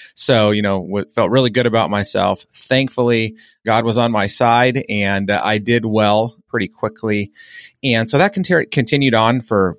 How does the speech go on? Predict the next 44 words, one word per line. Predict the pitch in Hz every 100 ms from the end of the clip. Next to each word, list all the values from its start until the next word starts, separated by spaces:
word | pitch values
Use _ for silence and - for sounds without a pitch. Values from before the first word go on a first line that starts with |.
| -
just | 131 -
about | 131 -
five | - 98 110 104
years. | 107 104 117 110
So |
that | 101 -
was | 107
two | -
thousand | 117 104 107 98
six | - 110 -
is | 98
when | 104 107
I | 90
started, | - - 104 104 101 98
and | 90 78 _ _ _ _ _ - - -
I | 98
went | 104 117
on | - 110 110 113 110
to | - 107
selling | - 113 117 117
to | 104
some | 117 107
of | 98
our | 92
premier | - 104 107 110
accounts, | 98 - 101 101 - -
which | 98 -
were | 101 90
the |
large | 95 98 101 -
public | 98 87 -
home | - 127 120
builders | 113 107 110 101 101 95
and | 92 90
general | 101 90 95
contractors | - 98 98 95 - 90 90 - _ _ _ -
in | 113
the | 107
region | 101 110 107 104
and | 104
even | 107
across | 104 107 101
the | -
country. | - 151 143 143 135 113